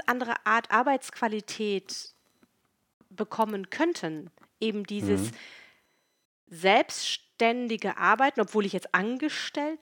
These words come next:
Speaker 1: bin, ne? Also ich meine jetzt,
Speaker 2: Ja.
Speaker 1: also, aber weil ich zu Hause bin, bin ich selbstständig dafür verantwortlich, dass ich meinen Rhythmus plane,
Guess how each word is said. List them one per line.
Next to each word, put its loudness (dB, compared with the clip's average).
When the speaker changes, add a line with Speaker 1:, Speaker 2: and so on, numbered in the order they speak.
Speaker 1:
bin, 0
ne? -4
Also -2
ich -12
meine -2
jetzt, -2
Speaker 2:
Ja. 0
Speaker 1:
also, 2
aber 0
weil 8
ich -8
zu -4
Hause 4
bin, 0
bin -2
ich -8
selbstständig -2
dafür -4
verantwortlich, -4
dass -6
ich -12
meinen -2
Rhythmus 0
plane, 0